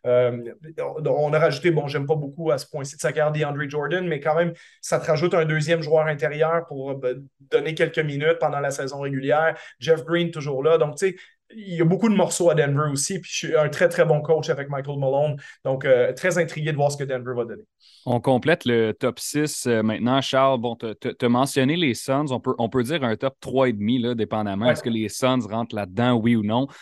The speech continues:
Speaker 2: Ça dépend de la journée, sûrement, <laughs> et des nouvelles, euh, sur la situation entre DeAndre Ayton, Monty Williams et compagnie. Euh,
Speaker 1: Ouais.
Speaker 2: les Suns sont là.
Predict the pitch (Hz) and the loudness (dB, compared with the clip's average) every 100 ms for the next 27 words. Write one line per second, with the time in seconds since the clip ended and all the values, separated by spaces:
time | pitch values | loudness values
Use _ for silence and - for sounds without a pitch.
0 | - _ 110 110 123 131 120 107 110 101 | -20 _ -6 -2 2 4 4 2 0 0
1 | 113 131 - 110 107 107 - 110 104 107 | 2 2 0 -2 -2 -2 -4 -4 -2 -2
2 | 104 98 110 117 117 107 101 - 104 98 | -2 -2 0 2 0 -2 -4 -6 -4 -4
3 | - 104 - 117 107 101 - 117 120 101 | -4 -8 -2 2 2 2 0 0 0 -2
4 | 101 107 101 95 104 101 95 107 104 98 | -4 -6 -6 -4 -2 0 0 0 0 0
5 | 113 110 110 104 110 101 98 107 113 101 | 0 2 2 0 -2 -4 -4 -2 -4 -4
6 | 104 95 95 107 151 - - - - 110 | -6 -4 -2 0 -2 -6 -20 -10 2 4
7 | 117 - _ _ 127 135 135 175 190 165 | 4 0 _ _ 0 2 2 2 2 0
8 | - 127 117 120 | -4 -2 0 0